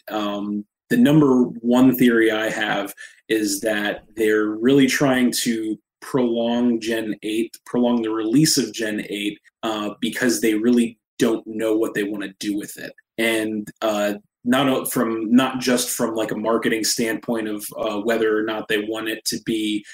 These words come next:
um, a Switch exclusive or whether they want it to be for both the three D S and the Switch, or if they wanna just keep it on the three D S.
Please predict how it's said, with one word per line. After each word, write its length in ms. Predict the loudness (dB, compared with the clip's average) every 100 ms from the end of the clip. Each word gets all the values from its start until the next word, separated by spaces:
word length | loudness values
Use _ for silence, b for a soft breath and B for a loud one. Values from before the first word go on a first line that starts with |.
| B B _
um, 480 | -6 -4 -6 -8 -8
a 60 | -2
Switch 340 | 0 2 2
exclusive 920 | 2 0 2 4 4 4 4 4 4
or 220 | 2 2 2
whether 280 | 0 0 0
they 80 |
want 240 | -2 -2 -6
it 100 | -8
to 120 | -8
be 240 | -4 -2 -2
for 640 | -4 -6 -4 -4 -4 -6 _
both 300 | 2 4 2 -2 -6
the 80 | -6
three 220 | -2 -2
D 140 | 0
S 180 | -2 -2
and 240 | -2 2 4
the 60 |
Switch, 380 | 4 2 2 0
or 100 | -2
if 80 | -2
they 80 | -4
wanna 240 | -4 -6
just 260 | -8 -10 -10
keep 180 | -10
it 100 | -10
on 160 | -10 -8
the 100 | -10
three 260 | -8 -6 -6
D 200 | -6 -2
S. 380 | 0 0 -2